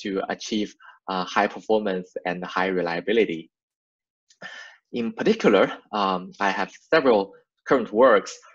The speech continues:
looking at how to make communication efficient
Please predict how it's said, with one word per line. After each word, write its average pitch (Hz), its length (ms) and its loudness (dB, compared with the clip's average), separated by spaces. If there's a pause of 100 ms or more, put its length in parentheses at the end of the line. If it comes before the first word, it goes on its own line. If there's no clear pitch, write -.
(300)
looking 120 260 2
at 107 120 2
how 113 200 0
to 113 140 -6
make 107 280 -2
communication 120 800 0 (160)
efficient 107 540 -2